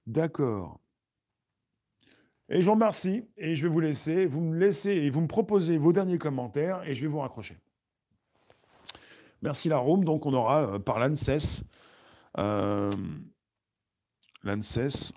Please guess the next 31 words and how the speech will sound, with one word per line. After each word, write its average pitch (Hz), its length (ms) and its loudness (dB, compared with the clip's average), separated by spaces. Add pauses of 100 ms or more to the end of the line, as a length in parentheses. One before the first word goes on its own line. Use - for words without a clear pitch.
(360)
tout - 160 -18
à 104 60 -4
l'heure 107 140 -4
j'ai 95 140 -8
proposé 98 320 -10
tout - 140 -14
ça, 110 480 -2
une 113 100 -8
explication, 110 880 -4
un 87 200 -6
dossier 113 400 0
qui - 140 -14
devrait 90 180 -6
être 87 120 -12
tombé. 104 540 -4 (440)
Je 95 100 -8
vais 104 60 -2
l'avoir 101 260 -2
tout - 160 -14
à 101 40 -2
l'heure 95 120 -2
sous - 160 -6
les 95 260 -6
yeux, 113 400 -4
je 98 140 -12
vais 98 80 -6
récupérer 101 480 -8
ce - 100 -8
que 101 80 -6
j'ai 92 160 -6
dit, 113 260 -6